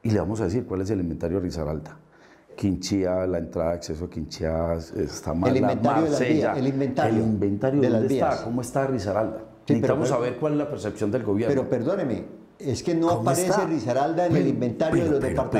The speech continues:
Speaker 2: departamentos
Speaker 1: para eso está
Speaker 2: con
Speaker 1: ese
Speaker 2: problemas
Speaker 1: debate.
Speaker 2: afe-
Speaker 1: Para eso está ese debate. Y eso es dentro de las preguntas que promulgamos. Venga, Risaralda, ¿cómo va?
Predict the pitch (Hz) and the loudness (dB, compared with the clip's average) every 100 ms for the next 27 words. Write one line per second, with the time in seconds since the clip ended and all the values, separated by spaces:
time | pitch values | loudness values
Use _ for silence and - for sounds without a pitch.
0 | 135 147 131 101 113 135 143 147 127 135 | 2 2 0 0 0 0 0 2 2 2
1 | 135 - 160 - 139 113 - - - 104 | 4 4 2 0 -2 -4 -10 -16 -2 0
2 | 101 123 120 110 104 80 - - - - | 0 -2 -2 0 0 0 -4 -12 -18 -20
3 | - - - - - - - _ _ - | -20 -20 -20 -20 -20 -20 -20 _ _ -2
4 | 104 92 90 117 120 98 95 78 - 82 | 2 2 0 -2 -2 -2 -6 -6 -6 -6
5 | 80 107 87 - 76 76 80 82 87 71 | -6 -6 -8 -6 -6 -4 -4 -2 -2 -4
6 | 78 104 76 - - - - _ _ _ | -2 -2 -2 -6 -14 -20 -20 _ _ _
7 | 107 98 98 90 87 92 95 87 78 | -2 0 2 0 -2 -4 -4 -2 -2